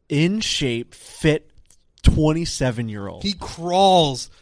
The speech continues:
Speaker 2: He crawls to that
Speaker 1: Yes.
Speaker 2: dresser. He, he tumbles out of bed and he crawls and he looks for that Nike swoosh. And as soon as he puts it on, it just fills him.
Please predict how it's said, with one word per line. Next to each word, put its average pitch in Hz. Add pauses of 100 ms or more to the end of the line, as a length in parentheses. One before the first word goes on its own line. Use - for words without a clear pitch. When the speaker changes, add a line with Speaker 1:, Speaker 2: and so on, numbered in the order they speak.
(120)
Speaker 2:
He -
crawls 170
to -
that -
Speaker 1:
Yes. 151
Speaker 2:
dresser. 120 (240)
He, 185 (220)
he 160
tumbles 190
out 185
of 170
bed 180
and 170
he 165
crawls 160
and 160
he 151
looks 151
for -
that 156
Nike 147
swoosh. 156 (220)
And 147
as 147
soon 170
as 156
he 165
puts 160
it 151
on, 156
it 151
just 139
fills 160
him. 135